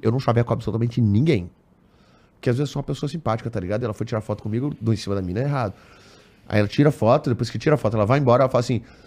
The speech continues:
"Pô, te adorei, achei que tu ia me tomar pra, me chamar pra tomar uma cerveja." Aí eu falo assim, "Pô, linda, então, é, você é uma fã, não sabia, né? Você quer tomar uma cerveja?" Ela falou, "Pô, quero." Eu falei, "Pô, fechou."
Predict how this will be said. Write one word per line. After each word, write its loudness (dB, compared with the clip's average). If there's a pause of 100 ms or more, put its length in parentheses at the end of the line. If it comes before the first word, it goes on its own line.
(360)
"Pô, 6
te 4
adorei, 6
achei 2
que 0
tu 2
ia 4
me 2
tomar 4
pra, 4 (100)
me 4
chamar 4
pra -2
tomar 0
uma 0
cerveja." 0 (180)
Aí -2
eu -6
falo -6
assim, -2 (520)
"Pô, 4
linda, 6
então, 2
é, 2
você -2
é 2
uma 2
fã, -2
não 0
sabia, 2
né? 4
Você -4
quer 0
tomar 0
uma 0
cerveja?" 0
Ela 0
falou, -2
"Pô, 0
quero." 2
Eu -16
falei, -6
"Pô, -2
fechou." -4